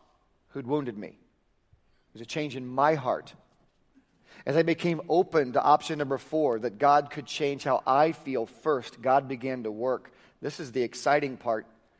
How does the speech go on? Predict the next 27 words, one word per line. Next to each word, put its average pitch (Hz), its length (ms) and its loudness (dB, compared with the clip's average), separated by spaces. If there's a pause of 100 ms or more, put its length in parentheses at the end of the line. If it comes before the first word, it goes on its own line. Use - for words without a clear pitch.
(200)
Somehow, 156 760 2
supernaturally, 151 880 -2 (840)
I 143 140 2
no 170 180 2
longer 208 320 0
needed 147 420 0
the 131 160 -6
affirmation 151 760 0 (400)
from 151 320 0
my 170 160 2
mom 123 440 0 (640)
to 120 100 -14
heal 143 160 -2
my 127 160 2
pain. 117 360 -6 (1120)
Lane 143 220 4
wrote, 139 280 2
"This 160 120 -10
is 175 80 -8
because 143 380 0
my 135 160 2
heart 131 260 2
had 135 80 -4
been 123 200 -6
reconciled 131 640 2
to 113 60 -6
Jesus. 110 520 -8